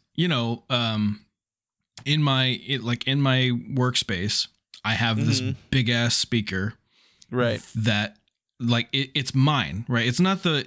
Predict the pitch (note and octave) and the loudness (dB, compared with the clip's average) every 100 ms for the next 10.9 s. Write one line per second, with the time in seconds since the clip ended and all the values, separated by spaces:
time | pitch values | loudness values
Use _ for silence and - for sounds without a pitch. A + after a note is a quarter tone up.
0 | - D#3+ F3 F#3 F#3+ E3+ C#3+ C#3+ D#3 - | -4 0 2 0 0 -2 0 0 0 0
1 | G#2+ C#3 C#3 C#3 C3 C#3 C3 - C3 - | 0 2 4 4 4 2 0 0 -2 -2
2 | F2+ G#2+ - - - - - - C3 A#2 | -8 -10 -18 -20 -18 -14 -10 -2 2 2
3 | G#2 C3 B2+ B2+ C3 A#2+ G2 B2 D#2 - | 0 0 2 4 4 2 0 0 0 -6
4 | - - - C3 B2+ B2 B2 D3+ D#3 D#3+ | -12 -14 -4 0 2 0 0 0 2 2
5 | D3+ D3 C3 B2+ A#2+ C#3 A#2 A2 G#2+ A#2 | 2 2 2 2 4 4 2 0 0 -2
6 | G#2+ - D#3+ D#3 F3+ G3 C#3 A#2+ - _ | -2 -2 2 4 4 2 0 -2 -6 _
7 | _ _ A#2+ G#2+ - _ _ _ - C3 | _ _ -2 -2 -6 _ _ _ -4 -2
8 | B2+ - - B2+ - - B2 C#3+ E3+ B2+ | -2 -6 -4 -4 -4 -2 -2 0 0 2
9 | C3+ D#3 - A#2 B2+ A#2+ A#2 A2 G#2+ A#2 | 2 2 0 0 2 4 2 2 2 2
10 | A2 G2+ G#2+ A#2+ B2+ C3+ C#3 D3 | 2 2 2 0 0 0 0 -2